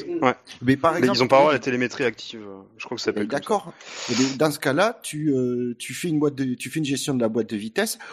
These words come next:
Speaker 3: ou quand le pilote, il passe, euh, il, il, il appuie trois, quatre fois sur le, la palette pour monter le rapport et que le, il, elle détecte que le rapport change pas, ben, elle dit, bon, ben, hop, il y a un problème et je, je,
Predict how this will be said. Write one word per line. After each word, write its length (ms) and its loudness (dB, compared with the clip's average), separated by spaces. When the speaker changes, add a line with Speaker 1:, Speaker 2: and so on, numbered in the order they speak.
Speaker 3:
ou 80 -2
quand 160 2
le 160 4
pilote, 420 -2
il 120 -6
passe, 260 2
euh, 220 2
il, 180 0
il, 140 -8
il 140 -2
appuie 240 -2
trois, 260 2
quatre 180 -4
fois 200 2
sur 180 -4
le, 380 0
la 140 4
palette 340 0
pour 160 -6
monter 200 0
le 60 0
rapport 380 -2
et 40 -4
que 140 -4
le, 220 2
il, 220 -2
elle 100 0
détecte 400 2
que 120 -6
le 60 0
rapport 340 -2
change 240 -2
pas, 140 2
ben, 240 2
elle 80 2
dit, 160 -8
bon, 160 0
ben, 260 0
hop, 220 -2
il 60 2
y 20 6
a 20 4
un 60 2
problème 400 0
et 40 -2
je, 200 -4
je, 160 -4